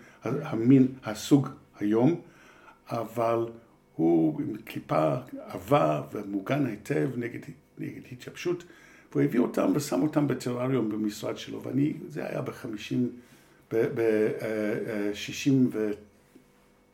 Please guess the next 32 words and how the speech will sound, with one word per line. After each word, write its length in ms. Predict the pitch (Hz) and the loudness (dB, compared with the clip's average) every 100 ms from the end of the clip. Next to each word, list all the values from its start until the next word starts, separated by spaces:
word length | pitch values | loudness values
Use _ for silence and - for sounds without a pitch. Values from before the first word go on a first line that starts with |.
| _ _ _ _ _ _ _ _ | _ _ _ _ _ _ _ _
ותשע 440 | - 107 107 - - - - - _ _ - _ _ - _ _ _ 117 | -10 -8 -8 -10 -12 -14 -20 -20 _ _ -20 _ _ -20 _ _ _ -10
או 100 | 107 | -8
שישים 280 | 127 123 117 | -4 0 0
ושמונה, 720 | 110 - - 110 117 107 104 | 0 -8 -8 -4 -2 -2 -4
אני 120 | 104 | -4
לא 100 | 123 | -4
זוכר 280 | 127 123 120 | -4 -6 -4
אם 100 | 107 | -2
היה 180 | 104 110 | -2 -4
לפני 300 | 107 - 117 | -8 -8 -6
או 100 | 110 | -6
אחרי 260 | - 117 | -8 -8
מלחמת 380 | 113 110 131 120 | -8 -8 -6 -6
ששת 240 | 127 120 151 | -6 -10 -4
הימים, 220 | 160 165 - - - - | -2 -2 -6 -20 -20 -12
ואני 340 | 110 123 131 196 | 0 4 6 6
הגעתי 380 | 151 135 135 | 4 0 2
לשם 280 | 143 - 127 | 0 0 0
בשבעים 360 | 127 127 107 113 | 0 -2 -4 -4
ושתיים 300 | 110 - 113 117 | -6 -6 -6 -6
ושאלתי 460 | - - 202 - | -4 -2 -2 0
אותו, 440 | - - 120 127 - - - _ _ 277 - | -2 0 0 0 -4 -20 -20 _ _ -18 -12
מה 320 | - - 151 | -4 2 2
דינם? 380 | 147 180 220 135 | 2 2 2 2
הוא 80 | - | 0
אומר, 180 | - 349 359 | 2 2 4
"הם 100 | 339 | 2
שם 200 | - 262 254 | 4 2 2
זה." 240 | - 220 - - - - | 0 -4 -8 -14 -14 0
היו 220 | 131 180 | 2 4
שם, 220 | - 170 - | 4 2 2
אה, 60 | - | 2